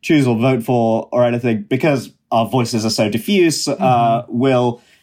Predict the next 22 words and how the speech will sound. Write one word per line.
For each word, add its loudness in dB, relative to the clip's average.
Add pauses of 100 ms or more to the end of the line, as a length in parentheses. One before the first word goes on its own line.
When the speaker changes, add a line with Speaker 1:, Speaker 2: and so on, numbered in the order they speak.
(100)
Speaker 1:
have, 0
you 0
know, 0
th-, 0
there 2
are -2
abstract -2
implications -2
and -2
everything, -2
but -2
it's, -6 (100)
it's -4
very 0
difficult -4
to -2
work 0
out -4
causality, 0
right? -2
But -2
then 0